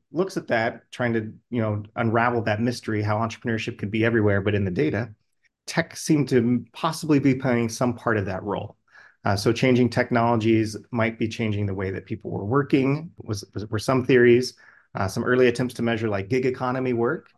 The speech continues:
showed that maybe that was not quite true at that time, actually, uh, at least depending on how you ask the question. Uh, that appears to maybe have changed quite a bit in the last several years. So th-, things like Uber, DoorDash, platforms that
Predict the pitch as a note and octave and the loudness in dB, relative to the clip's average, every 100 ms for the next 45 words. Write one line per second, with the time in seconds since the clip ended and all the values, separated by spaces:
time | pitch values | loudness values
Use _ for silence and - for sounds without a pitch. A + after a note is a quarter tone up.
0 | _ - - B2 A#2+ A#2 - - _ - | _ -12 2 6 8 6 0 -10 _ -6
1 | B2 A2 A2+ B2 A#2+ A#2 G#2+ G#2+ A#2 F3 | -2 -2 0 0 2 2 2 0 0 -2
2 | - _ - - G#2 G2+ A2+ B2+ G#3 - | -6 _ -8 -6 -6 -6 -4 -2 -4 -8
3 | F#3+ A#2 B2 - G2 F#2+ F#2+ - A#2 D#3 | -6 -4 -4 -6 -6 -4 -6 -4 0 0
4 | F3 - A2 A2+ A2+ A2+ A#2 A#2 A2+ G#2+ | -2 0 2 4 2 0 -2 0 0 0
5 | F#2+ G#2+ G#2+ G#2 A2 A2+ - G2+ - C3+ | 0 0 -2 -2 -4 -4 -10 -14 -4 -2
6 | - - G#2 B2+ - _ _ _ - A2+ | -2 -4 -4 -6 -12 _ _ _ -2 2
7 | A#2 D#3+ F#3+ A3 A3+ F3 F3 F3 D#3 C#3 | 6 4 4 2 2 6 8 8 6 2
8 | - F#3 F3 - C3+ A#2+ B2+ A#2+ A#2+ A2+ | -2 0 0 0 0 2 0 0 -2 -2
9 | G#2 A2 A#2 - - - - - E3 A2+ | -2 -2 -4 -10 -20 -20 -10 -4 -2 -2
10 | F#2+ F2+ E2 - - - _ - C#3 A2 | -4 -8 -8 -10 -10 -14 _ 0 0 0
11 | - _ E3 D3+ C#3+ B2 B2+ A#2+ - - | -14 _ 4 4 4 4 4 4 0 -8
12 | - D3 C#3 C3+ A#2+ B2 B2+ A#2+ A#2 A#2 | 0 2 4 2 2 0 2 0 0 -2
13 | - - C3 A#2+ - A#2+ A2+ A2+ G2+ | -6 -6 -4 -2 0 0 0 -2 -4